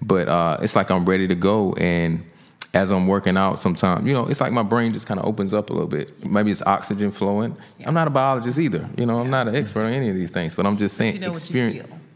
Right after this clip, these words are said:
Speaker 1: You know what you feel.
Speaker 2: Yeah.
Speaker 1: You know what you feel.
Speaker 2: Yeah.
Speaker 1: And, um, so just incorporating one good habit, I think, into your lifestyle a month, right?
Speaker 2: Mm-hmm.
Speaker 1: Into your, into your routine a month, that could do profound things for your lifestyle.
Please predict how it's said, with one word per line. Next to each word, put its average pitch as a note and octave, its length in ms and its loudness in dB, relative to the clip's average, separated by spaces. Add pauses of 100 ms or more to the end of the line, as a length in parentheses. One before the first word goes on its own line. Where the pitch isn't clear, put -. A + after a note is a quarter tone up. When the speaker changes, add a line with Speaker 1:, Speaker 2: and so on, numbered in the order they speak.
(140)
Speaker 1:
You G2 120 0
know D3+ 140 2
what D3 160 0
you G#2+ 60 -8
feel. F2+ 420 -4
Speaker 2:
Yeah. - 120 -14
Speaker 1:
You - 40 -2
know G#2+ 80 0
what G2+ 160 -4
you E2 60 -4
feel. F2 340 -2 (220)
Speaker 2:
Yeah. - 100 -18 (220)
Speaker 1:
And, F2+ 380 0
um, F2 520 0
so - 160 -2
just C3+ 220 -2
incorporating G2 960 0
one G2+ 240 2
good G2 200 -2
habit, G2 400 2
I F2+ 100 2
think, G2+ 300 -2
into F2+ 300 -2
your F#2+ 340 -2 (360)
lifestyle F#2 520 2
a D#2+ 40 0
month, F#2 480 -2 (200)
right? F#2+ 240 -2
Speaker 2:
Mm-hmm. D#3 200 -10
Speaker 1:
Into F2 200 -2
your, F2 320 0 (120)
into - 200 -2
your F2 160 0
routine F2+ 560 0
a E2+ 80 0
month, F2+ 420 0 (380)
that G#2 160 2
could G2+ 140 0
do G2+ 120 2
profound F#2+ 560 0
things G2 260 0
for - 260 0
your F#2 160 2
lifestyle. F2+ 580 -2